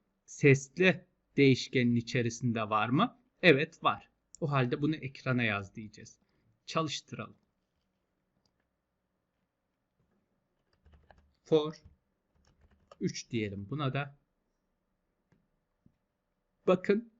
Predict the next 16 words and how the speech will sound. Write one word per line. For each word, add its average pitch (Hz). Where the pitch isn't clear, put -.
bütün 208
sesli -
harfleri 160
yazdırmış 151
olduk. 131
Şayet 202
biz 170
önceki 151
işlemdeki 135
gibi 113
burada 143
bir 135
sayaç 160
isimli 131
değişken 135
oluştursaydık 131